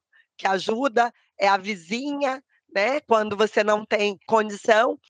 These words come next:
As enfermeiras no cuidado com pessoas doentes, cuidadoras de pessoas idosas. Então, alguns trabalhos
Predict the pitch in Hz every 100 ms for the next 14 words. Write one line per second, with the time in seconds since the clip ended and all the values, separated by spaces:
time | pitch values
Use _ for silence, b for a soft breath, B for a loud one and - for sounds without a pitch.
0 | - 175 247 269 262 254 247 240 262 277
1 | 240 220 233 _ 240 214 214 208 220 -
2 | 208 208 190 - 226 220 226 220 190 202
3 | 196 262 285 285 - 190 - _ b _
4 | - 226 214 214 180 214 247 262 262 247
5 | 233 185 170 202 214 - 214 202 180 190
6 | 185 196 233 240 247 233 _ _ _ -
7 | 240 269 277 320 - _ 240 254 226 302
8 | 403 - 254 226 208 214 262 349 605 220
9 | 180